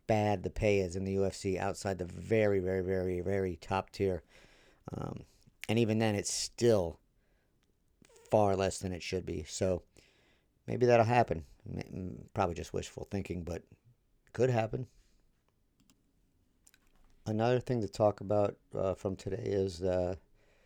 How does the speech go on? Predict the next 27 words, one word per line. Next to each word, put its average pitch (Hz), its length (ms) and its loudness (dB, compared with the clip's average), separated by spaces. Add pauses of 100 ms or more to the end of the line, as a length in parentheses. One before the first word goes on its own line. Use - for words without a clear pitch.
(340)
there 98 120 2
was 90 160 0
an 92 80 -2
email 95 340 0
from 92 200 -6
Dana 95 240 0
White 95 320 -2
sent 98 180 -4
out 98 120 -4
to 98 140 -2
all 98 260 0
U 90 180 -2
F 92 80 0
C - 180 -6
employees 95 580 0
to 90 360 -4 (800)
update 101 320 0
them 95 160 0
on 92 120 -2
the 92 60 -4
situation, 95 600 0
let 95 80 2
them 90 100 0
know 92 100 0
what's 90 180 -4
going 95 260 -2
on. 110 320 2